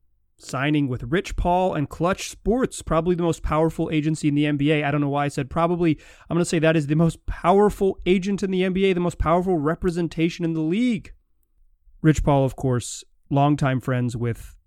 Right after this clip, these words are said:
LeBron James. He's LeBron James's agent. They basically run the Los Angeles Lakers at this point.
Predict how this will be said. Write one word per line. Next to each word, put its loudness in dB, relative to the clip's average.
LeBron -2
James. 2
He's -4
LeBron -4
James's 0
agent. -2
They -2
basically -2
run 0
the 0
Los 0
Angeles 0
Lakers 2
at -2
this -2
point. -2